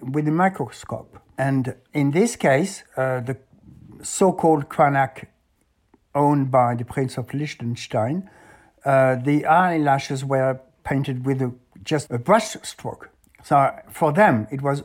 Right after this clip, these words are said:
obvious that Cranach would have never done that. Uh, when the, the way analysis of the pigment, one done by a, a, a very good expert in London called Libby Sheldon,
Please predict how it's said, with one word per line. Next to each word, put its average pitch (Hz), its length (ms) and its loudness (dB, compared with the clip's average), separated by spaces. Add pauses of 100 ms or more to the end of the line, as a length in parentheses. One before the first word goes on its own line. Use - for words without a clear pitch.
obvious 175 420 0
that 135 260 -4
Cranach 139 480 0
would 135 140 -4
have 127 300 -2
never 160 340 2
done 120 320 -6
that. - 280 -20 (800)
Uh, 131 200 4
when 202 800 2 (120)
the, 170 200 -6
the 175 140 -2
way 175 500 0 (100)
analysis 160 800 2
of 139 200 -4
the 151 80 -4
pigment, 143 600 -4 (420)
one 147 320 0
done 139 380 2
by 135 460 2
a, 131 80 -4
a, 120 680 -4
a - 20 -2
very 147 220 0
good 143 220 -2
expert 131 500 -4
in 127 180 0
London 120 440 -2
called 120 320 -8
Libby 123 320 -6
Sheldon, 120 640 -8